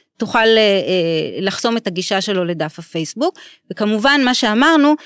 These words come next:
שאת הכללים האלה, הם צריכים להיות, הכללים האלה צריכים להיות שקופים. אתה צריך לקבוע את זה בתקנון, אתה צריך לשים את זה בדף הפייסבוק, כדי שלכולם יהיה ברור וידוע מהם כללי המשחק.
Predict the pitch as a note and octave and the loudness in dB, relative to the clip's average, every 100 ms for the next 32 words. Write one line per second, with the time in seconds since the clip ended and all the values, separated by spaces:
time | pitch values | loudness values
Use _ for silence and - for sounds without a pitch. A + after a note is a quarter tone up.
0 | - - A3 A3 - A3+ B3 D4+ C4 C#4 | -12 -2 -2 -2 -2 2 4 4 4 2
1 | B3 F#3+ F3 F#3 - B3 A#3+ A#3 - - | 2 -2 -6 -6 -4 0 0 -2 -8 -6
2 | G#3+ A#3 B3+ A#3+ - F3+ A3 G#3 G#3+ - | -2 0 0 -2 -4 -8 -6 -4 -4 -6
3 | - F3+ - A3 E3 - - _ G3+ - | -8 -8 -2 -2 -2 -6 -20 _ -8 -2
4 | A3 G#3+ A3+ - G#3+ A#3 A3+ G#3 - A3 | -2 -2 -4 0 2 4 4 2 0 -2
5 | A3+ A#3 A#3+ - - - G3+ - A3+ A#3+ | 0 2 0 -2 -16 -6 -4 0 0 0
6 | - D4 C#4+ C#4 A#3+ A#3+ A#3+ B3+ - B3 | 2 2 4 2 2 2 2 -2 0 0
7 | B3 B3 C4 - _ - G#3 G#3 G#3 G#3 | 0 -2 -4 -8 _ -6 -2 0 0 0
8 | - B3 C4 C4+ B3 F#3+ G3+ D4+ A#3 G#3 | 0 2 4 4 2 2 2 2 4 2
9 | G3 C4 D4 A#3 A#3+ B3 G3+ F#3 F#3 F#3+ | 4 4 4 4 2 0 0 0 0 -2
10 | - - C#3 - | -4 -6 -8 -10